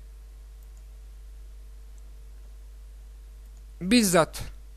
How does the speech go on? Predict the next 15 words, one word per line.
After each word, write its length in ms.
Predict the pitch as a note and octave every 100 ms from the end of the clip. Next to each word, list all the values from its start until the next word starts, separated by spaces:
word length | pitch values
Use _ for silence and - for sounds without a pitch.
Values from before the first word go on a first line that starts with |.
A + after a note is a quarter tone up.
| - -
küfür 220 | - G#3
olduğunu 340 | G#3+ F#3+ F#3
söyledik. 380 | D#3+ D#3+ F#3+ A#3+
Yoksa 340 | A3+ G3+ G#3+ G3
hüküm 280 | F#3 - B3
talep 260 | G3+ F#3 F3
edilen 340 | F3 A3 A3+
değil. 220 | E3+ G#2+ - - - - - -
Hazreti 420 | E3+ G3+ B3 -
Yusuf, 540 | D4 C4+ - F#3+ - - - - - - - - - - -
Hazreti 480 | D#3+ F#3 G3 G#3+ B3
Yusuf, 420 | A3+ - C#3 - - - - - - - - - - - - -
açın 420 | A3 A#3+ - C#4 - -
ayete 500 | G3+ G3+ G3+ G3+ A#3
bakın. 320 | G#3 - B2+